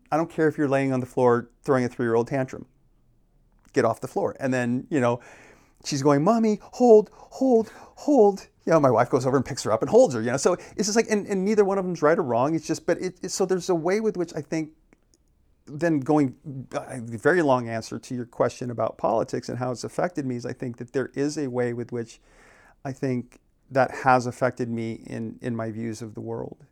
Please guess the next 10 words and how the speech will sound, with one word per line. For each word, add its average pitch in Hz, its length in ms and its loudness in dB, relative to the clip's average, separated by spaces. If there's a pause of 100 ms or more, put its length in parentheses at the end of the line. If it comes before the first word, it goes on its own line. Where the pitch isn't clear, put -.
(120)
is 120 220 -10
saying 113 280 -6
that, 110 220 -12
that 117 120 -6
it's, - 220 -20 (680)
um, 117 420 -10 (1500)
yeah, 113 220 -10 (340)
I 123 40 -12
guess 113 220 -10
it's - 140 -20